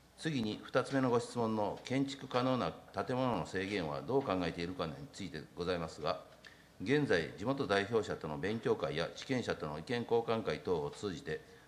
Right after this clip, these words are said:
どのような土地利用を図っていくかを検討中でございます。今後、地元住民や地権者の意向調査、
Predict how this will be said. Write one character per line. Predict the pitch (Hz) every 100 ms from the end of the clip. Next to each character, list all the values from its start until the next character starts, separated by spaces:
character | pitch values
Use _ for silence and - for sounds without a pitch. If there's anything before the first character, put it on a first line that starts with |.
| -
ど | 85 113
の | 139
よ | 139
う |
な | 104
土 | 87
地 | -
利 | 92
用 | 104 85
を |
図 | 80 104
っ |
て | - 98
い |
く | -
か | - 113
を | 92
検 | 87 87 78
討 | 78
中 | 82
で | 110
ご | 101
ざ | 76
い | 69
ま | 67
す。 | - - - _ - - - - -
今 | - 120
後、 | 110 104 - - - - - - - -
地 | 95
元 | 117 113
住 | 104 127
民 | 127 127
や | 95
地 | -
権 | - 131
者 | 117 92
の | 78
意 |
向 | 80 95 90
調 | - 90
査、 | 78 62